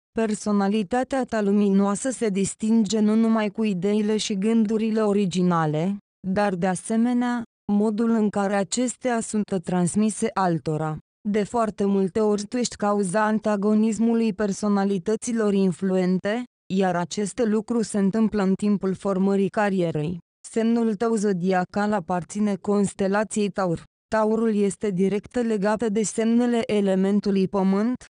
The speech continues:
care se disting prin următoarele calități: loialitate puternică, rezistență, blândețe.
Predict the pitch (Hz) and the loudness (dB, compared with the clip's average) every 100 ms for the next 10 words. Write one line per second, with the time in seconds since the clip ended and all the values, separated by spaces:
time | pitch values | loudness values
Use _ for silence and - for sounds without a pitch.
0 | - 240 247 240 196 220 196 185 - 247 | -8 -2 0 -2 -2 -2 -2 -4 -2 0
1 | 262 202 240 226 226 220 214 196 202 202 | 0 0 -2 2 2 2 0 0 0 0
2 | 202 190 185 190 175 170 180 180 196 - | 2 0 0 0 0 0 2 0 -2 -12
3 | - _ - 214 220 220 196 196 208 220 | -16 _ -2 0 2 0 0 0 -2 -2
4 | 196 170 185 190 190 185 196 175 202 214 | -4 -4 -4 0 0 2 0 0 0 -2
5 | 233 _ - 220 214 190 202 - 220 226 | -4 _ -4 0 0 0 -2 -2 0 0
6 | - 220 240 _ _ 180 202 214 196 180 | 0 -2 -4 _ _ -4 0 2 2 2
7 | 170 - 160 | -2 -2 -4